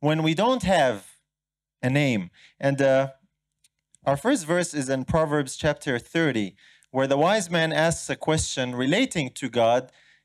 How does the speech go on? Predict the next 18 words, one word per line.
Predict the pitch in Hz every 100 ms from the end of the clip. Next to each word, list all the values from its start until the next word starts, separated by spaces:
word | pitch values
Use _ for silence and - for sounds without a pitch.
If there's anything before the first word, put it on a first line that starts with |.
| _
and | 113 117
his | 117 120 143
name. | 180 117 87 _ _ -
And | 123
it | 123
says | 175 180 139
here | 139 135
in | 131 120
verse | 131 139
four, | - 160 127 107 - - -
"Who | 214
hath | 220 180
ascended | 160 - 175 160 147
up | 147
into | 143 139 135
heaven | 151 143 147
or | 123
descended? | 120 117 - 135 110 104